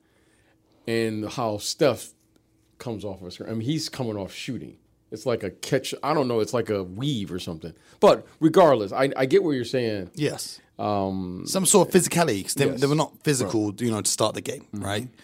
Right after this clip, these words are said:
Speaker 2: He brought the intensity when he checked in. Um, the first half was very back and forth, you know, very back and forth. The Celtics managed to make a little bit of a run, get up. The crowd was behind them. But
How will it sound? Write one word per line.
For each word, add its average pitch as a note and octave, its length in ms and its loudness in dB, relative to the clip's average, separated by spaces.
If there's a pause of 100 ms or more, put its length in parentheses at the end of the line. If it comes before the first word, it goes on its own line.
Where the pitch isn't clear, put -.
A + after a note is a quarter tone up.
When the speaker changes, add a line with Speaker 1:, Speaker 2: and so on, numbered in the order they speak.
(360)
Speaker 2:
He C3+ 240 4
brought C#3 220 6
the B2 100 0
intensity G2+ 400 -6
when F#2+ 120 -4
he F2 60 -6
checked - 240 -8
in. - 140 -16 (1700)
Um, C3 400 2 (160)
the D3 100 0
first - 220 2
half D#3 180 6
was B2 300 -2 (440)
very E3+ 220 4
back E3+ 180 2
and C#3 140 -2
forth, - 340 -4 (800)
you A2+ 80 -2
know, G2 200 -6 (200)
very D3+ 160 4
back D3 120 2
and B2+ 100 -6
forth. A#2 160 0
The G#2+ 60 -6
Celtics D3 260 2
managed B2+ 220 -4
to - 80 -8
make A#2+ 160 -2
a - 20 -2
little A2+ 140 2
bit G#2 100 0
of F#2+ 80 -4
a G2+ 60 -4
run, G2 340 -2 (540)
get A#2+ 120 2
up. A2+ 260 2 (160)
The - 60 -20
crowd A#2 300 2
was G2+ 80 -4
behind G#2 380 -2
them. F#2+ 220 -6 (1080)
But C3 260 0